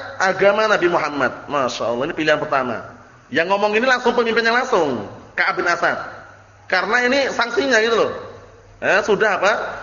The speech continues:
Dikepung selama berapa tadi? Dua puluh lima hari. Dikasih tiga sanksi ini. Pertama, milih masuk Islam, masuk ke agama Nabi Muhammad sallallahu alaihi wasallam, satu. Yang kedua, atau milih yang kedua, wa imma an yaqtulu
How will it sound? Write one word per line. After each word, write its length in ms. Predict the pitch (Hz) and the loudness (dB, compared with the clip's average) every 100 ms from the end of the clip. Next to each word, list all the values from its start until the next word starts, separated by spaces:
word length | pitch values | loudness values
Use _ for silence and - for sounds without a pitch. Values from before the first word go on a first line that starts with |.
| - | -6
Dikepung 400 | 185 185 - 240 247 | -2 -2 2 2 2
selama 240 | 226 208 208 | 2 2 2
berapa 240 | 190 196 | 2 2
tadi? 160 | 202 247 - - - - 113 | 0 0 -4 -10 -18 -16 -2
Dua 160 | 180 180 | 0 4
puluh 160 | 185 | 4
lima 80 | 180 | 4
hari. 320 | 160 147 147 120 98 - - - - 165 | 2 2 0 -4 -10 -18 -20 -20 -6 -2
Dikasih 480 | 175 170 147 202 202 | 0 0 -2 -4 -4
tiga 240 | 147 139 | 0 0
sanksi 480 | 127 139 139 143 131 | 0 -4 -4 -8 -8
ini. 160 | 113 95 - - - - - - | -8 -12 -18 -20 -20 -20 -10 -4
Pertama, 720 | 139 185 214 170 107 - - - | -2 0 0 0 -4 -8 -14 -8
milih 320 | 151 220 240 | 0 2 2
masuk 240 | 240 233 247 | 2 2 0
Islam, 320 | 247 254 277 294 - - - - | 0 0 0 -2 -4 -8 -16 -10
masuk 520 | 143 190 220 240 226 | -2 0 0 0 2
ke 120 | 226 254 294 - - - - - | 2 2 0 -4 -8 -14 -16 -6
agama 400 | 175 175 214 214 | -4 0 2 4
Nabi 100 | 202 | 2
Muhammad 400 | 196 196 208 196 | 2 0 0 0
sallallahu 400 | 185 190 170 143 | 0 0 0 0
alaihi 60 | 135 | -2
wasallam, 20 | |
satu. 220 | 160 135 120 | -4 -2 -2
Yang 100 | 147 202 | 0 2
kedua, 140 | 220 139 - - - - - _ _ - | 2 0 -6 -12 -16 -20 -20 _ _ -4
atau 180 | 151 196 | -2 2
milih 180 | 196 202 | 4 4
yang 80 | 190 | 4
kedua, 220 | 202 196 113 - - - - - | 4 4 2 -4 -12 -18 -10 -2
wa 100 | 143 | 0
imma 300 | 175 202 202 202 202 | 2 2 4 4 2
an 40 | |
yaqtulu 800 | 202 208 - 208 208 214 208 208 | 2 0 2 4 4 4 4 2